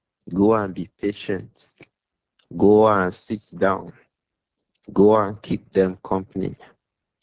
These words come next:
Go and make them happy. Go and deliberately remove anything that makes them sad. Go and take care of your two parents.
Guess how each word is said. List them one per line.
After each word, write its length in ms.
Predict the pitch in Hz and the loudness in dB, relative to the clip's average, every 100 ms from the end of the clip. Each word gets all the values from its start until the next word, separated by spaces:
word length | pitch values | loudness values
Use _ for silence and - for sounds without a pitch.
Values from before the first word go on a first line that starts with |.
| _ - | _ 0
Go 220 | 95 107 | 4 6
and 260 | 101 92 90 | 4 2 0
make 220 | 98 - | 0 0
them 280 | 90 92 90 | -2 -2 -2
happy. 480 | - 98 - 95 - _ _ _ _ _ _ _ _ _ - | -4 -6 -4 -8 -8 _ _ _ _ _ _ _ _ _ 4
Go 240 | 117 131 | 6 6
and 300 | 113 95 87 - - | 4 0 -4 -12 -4
deliberately 840 | 95 95 107 95 107 - 107 113 - | 0 0 0 0 -2 -2 -4 -2 -4
remove 520 | 87 92 101 107 - - | -4 -2 -2 -4 -6 -4
anything 600 | 101 98 98 95 98 - - | -2 -4 -4 -6 -6 -8 -4
that 160 | 85 | -4
makes 300 | 82 90 - - | -2 -6 -6 -2
them 220 | 90 92 | -2 -2
sad. 460 | - - 92 82 - - - _ _ _ _ _ _ _ | -8 -2 -2 -2 -8 -20 -20 _ _ _ _ _ _ _
Go 220 | 76 101 98 | 0 2 2
and 180 | 87 85 | -2 -8
take 220 | - 85 | -6 -6
care 320 | - 92 85 85 | -6 -4 -2 -2
of 200 | 78 - | -6 -6
your 180 | 78 | -6
two 280 | 78 - 87 | -6 -8 -8
parents. 920 | - - 90 82 117 - - - - | -6 0 0 0 -2 -12 -18 -18 -20